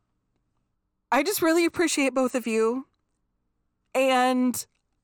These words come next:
I know that this sounds stupid and cheesy, but I, I wanna get out of this stupid town so bad.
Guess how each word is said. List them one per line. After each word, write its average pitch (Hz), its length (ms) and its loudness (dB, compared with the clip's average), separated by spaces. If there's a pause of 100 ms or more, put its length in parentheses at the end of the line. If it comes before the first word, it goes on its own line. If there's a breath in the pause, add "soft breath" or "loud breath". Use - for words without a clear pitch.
(560)
I 262 180 2
know 269 280 2
that 294 200 -2
this 277 160 0
sounds 262 360 0
stupid 262 680 0 (100)
and 240 680 0
cheesy, 247 760 0 (600 soft breath)
but 220 440 0 (1500)
I, 285 720 0 (280)
I 311 160 2
wanna 330 280 0
get 269 180 0
out 247 200 2
of 247 120 -6
this 247 120 -2
stupid 254 380 -2
town 254 380 0
so - 600 0
bad. 214 680 0